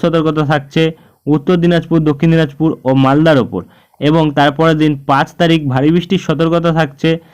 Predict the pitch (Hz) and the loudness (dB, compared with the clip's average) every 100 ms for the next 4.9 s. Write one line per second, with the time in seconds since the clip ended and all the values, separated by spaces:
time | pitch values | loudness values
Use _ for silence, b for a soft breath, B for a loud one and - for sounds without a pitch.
0 | b b 127 131 147 180 175 170 165 165 | b b 0 0 2 2 2 0 0 0
1 | 151 135 131 160 160 165 160 151 147 156 | 2 2 0 0 0 2 2 0 0 -2
2 | - - - 135 151 151 156 151 135 151 | -4 -8 -2 0 2 0 0 0 0 -2
3 | 139 123 143 147 156 156 151 151 139 147 | -2 0 0 0 0 0 2 0 0 -2
4 | 139 160 156 170 170 160 151 151 | 0 -2 0 2 2 2 0 0